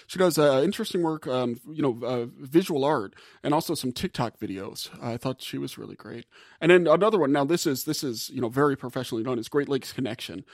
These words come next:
um, which is a, a, a show that they, that's, uh, really well produced and has a nice holistic view of the lakes with U S and Canada,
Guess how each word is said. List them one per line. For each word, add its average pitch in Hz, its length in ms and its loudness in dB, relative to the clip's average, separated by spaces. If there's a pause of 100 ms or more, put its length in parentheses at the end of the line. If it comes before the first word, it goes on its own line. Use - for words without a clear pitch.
(240)
um, 107 300 -6
which 120 200 -6
is 110 200 -6
a, 98 800 -8 (220)
a, 120 40 -10
a 104 160 -12
show 123 420 -4
that 113 160 -12
they, 101 200 -10
that's, 113 180 -14
uh, 110 180 -8
really 147 200 -4
well 117 140 -4
produced 110 440 -14
and 127 80 -8
has 131 140 -6
a 127 40 -8
nice 139 200 -4
holistic 135 460 -4
view 120 160 -8
of 101 60 -14
the 117 60 -10
lakes 110 320 -8
with 131 140 -10
U 135 140 2
S 123 160 -4
and 123 200 0
Canada, 113 460 -12